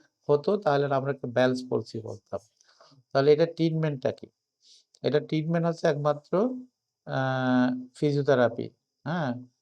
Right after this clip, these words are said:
আমরা এখানে কিন্তু পিএনএফ এক্সারসাইজ দিব, এটা এখানে অনেকগুলা মাসাজ আছে, এক্সারসাইজ দিব। আর হয়তো বা দু তিন সপ্তাহ আমরা ইএসটি দিব, ইলেকট্রিক্যাল স্টিমুলেশন দিব। তারপর চোখ খোলা থাকে, চোখ বন্ধ করেন তো, ওই যে দেখেন,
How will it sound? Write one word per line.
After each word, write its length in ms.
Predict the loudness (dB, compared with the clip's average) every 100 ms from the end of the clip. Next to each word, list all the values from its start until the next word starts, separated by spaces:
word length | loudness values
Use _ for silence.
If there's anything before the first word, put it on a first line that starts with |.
| _ -2
আমরা 240 | 0 2
এখানে 200 | 2 2 0
কিন্তু 180 | -2 -6 -4
পিএনএফ 400 | 2 2 4 0 -2
এক্সারসাইজ 480 | -8 -8 -6 -4 -4
দিব, 180 | -4 -2
এটা 220 | -4 -4 -14 _ -10
এখানে 320 | -6 -6 -8 -14 _ _ _ -8
অনেকগুলা 400 | -4 -2 2 2 2 -6 _ _ -8
মাসাজ 400 | 0 2 4 2 2
আছে, 220 | -4 -4
এক্সারসাইজ 420 | -6 -4 -4 -4 -4
দিব। 200 | -2 0 -2 -6 _ _ _ -2
আর 180 | 2 2
হয়তো 200 | 2 2
বা 100 | 2 2
দু 140 | 2
তিন 180 | -2 -4
সপ্তাহ 360 | -2 -4 -2 -2
আমরা 220 | 0 0 -2 -2
ইএসটি 520 | 2 2 2 -2 -6
দিব, 160 | -4 -2
ইলেকট্রিক্যাল 520 | 0 -2 -4 -10 -4 -4
স্টিমুলেশন 600 | -4 -6 -6 -4 -6 -6 -8
দিব। 200 | -8 -8 -10 -14 -20 -20 _ _
তারপর 200 | 0 0
চোখ 280 | 0 -2 -2 -2 _
খোলা 220 | 4 6 8
থাকে, 320 | 4 -2 -10 -10
চোখ 180 | -4 -2
বন্ধ 220 | 0 0 2
করেন 240 | 0 0
তো, 120 | -4 -6 _ _ _ _ _ _ -2
ওই 100 | 0
যে 120 | 0
দেখেন, 360 | 0 -2 -2